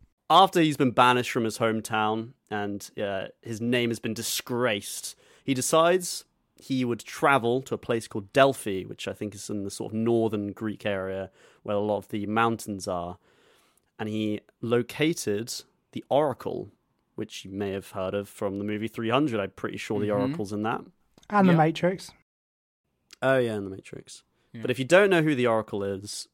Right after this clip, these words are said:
Speaker 1: the Oracle was essentially a priestess of the god Apollo and was more or less just, like,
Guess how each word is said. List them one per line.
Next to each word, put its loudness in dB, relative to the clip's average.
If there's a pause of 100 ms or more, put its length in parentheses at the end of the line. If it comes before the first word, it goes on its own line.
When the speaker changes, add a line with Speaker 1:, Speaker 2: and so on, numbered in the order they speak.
Speaker 1:
the 0
Oracle 4
was 2
essentially -2
a 0
priestess -2 (200)
of 0
the -6
god -2
Apollo 2 (420)
and -2
was -4 (340)
more 6
or 8
less 2
just, -4
like, -2